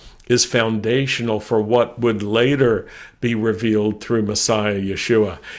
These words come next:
It's not in contradiction. It's not exceptional. It's, um, it, it's not unusual. It's real that the Torah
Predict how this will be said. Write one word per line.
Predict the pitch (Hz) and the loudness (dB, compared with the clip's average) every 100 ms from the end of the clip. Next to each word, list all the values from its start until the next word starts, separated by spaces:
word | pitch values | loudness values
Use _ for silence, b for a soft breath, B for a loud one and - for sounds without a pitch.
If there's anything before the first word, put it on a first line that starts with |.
| B | B
It's | 113 143 | -2 2
not | 139 135 | 2 4
in | 113 | 0
contradiction. | - 120 107 107 98 131 139 - 104 101 | 0 -2 -2 -4 0 0 2 -2 -4 -4
It's | 101 123 | -6 -2
not | 123 117 | 0 0
exceptional. | 107 - - 123 131 135 - 113 98 92 - B B B | -2 -6 -6 -4 -4 -6 -4 -4 -4 -10 -16 B B B
It's, | 113 110 - - B B B | -2 -2 -6 -12 B B B
um, | 120 117 110 101 95 87 _ b b b b - | -2 0 -2 -4 -8 -12 _ b b b b -2
it, | 123 120 - | -2 -2 -4
it's | 117 - - | -4 -4 -4
not | 120 123 117 110 - | 0 2 0 -2 -6
unusual. | 113 110 104 98 110 143 175 120 120 92 101 117 139 _ b b b b - | -4 -4 -4 -4 2 4 4 2 0 -2 -6 -8 -14 _ b b b b 0
It's | 123 117 - - - 117 | 0 0 -4 -8 -8 -10
real | 104 101 135 180 135 117 123 | -10 -2 2 4 6 4 4
that | 123 113 - | 2 0 0
the | 113 110 | -2 -2
Torah | - - - 170 165 107 80 113 135 | -8 -10 0 2 4 0 -6 -14 -18